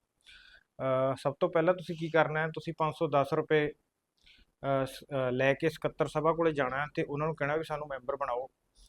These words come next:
ਉਹ ਤੁਹਾਨੂੰ ਇੱਕ ਐਪਲੀਕੇਸ਼ਨ ਦੇਣਗੇ ਜਿੱਥੇ ਤੁਸੀਂ ਸਾਈਨ ਕਰਨੇ ਆ।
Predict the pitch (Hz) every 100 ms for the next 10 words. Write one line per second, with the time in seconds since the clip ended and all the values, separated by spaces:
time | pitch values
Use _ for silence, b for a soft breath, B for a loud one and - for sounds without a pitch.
0 | _ 151 151 160 156 151 139 143 147 156
1 | 160 131 131 160 156 143 156 165 160 165
2 | 151 131 123 120 113 107